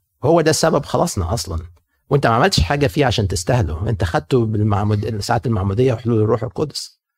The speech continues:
يعني إحنا نشكر ربنا إن إحنا مك-، اتولدنا مسيحيين، رايت؟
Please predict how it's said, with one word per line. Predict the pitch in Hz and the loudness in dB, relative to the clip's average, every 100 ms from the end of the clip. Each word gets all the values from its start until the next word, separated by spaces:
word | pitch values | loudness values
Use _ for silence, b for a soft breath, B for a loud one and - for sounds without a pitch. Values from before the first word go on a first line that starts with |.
| _ _ _ _ - | _ _ _ _ -6
يعني | 101 104 | 0 2
إحنا | 113 120 | 2 2
نشكر | 147 - | 2 0
ربنا | 117 135 139 | 0 2 2
إن | 127 | 2
إحنا | 120 | 2
مك-، | 110 107 | 0 -2
اتولدنا | - - 110 151 165 | -6 -2 2 2 2
مسيحيين، | 120 - 104 104 98 90 156 - _ _ _ _ _ _ _ - | 2 0 0 0 2 0 -2 -4 _ _ _ _ _ _ _ -4
رايت؟ | 101 139 214 | 0 0 -2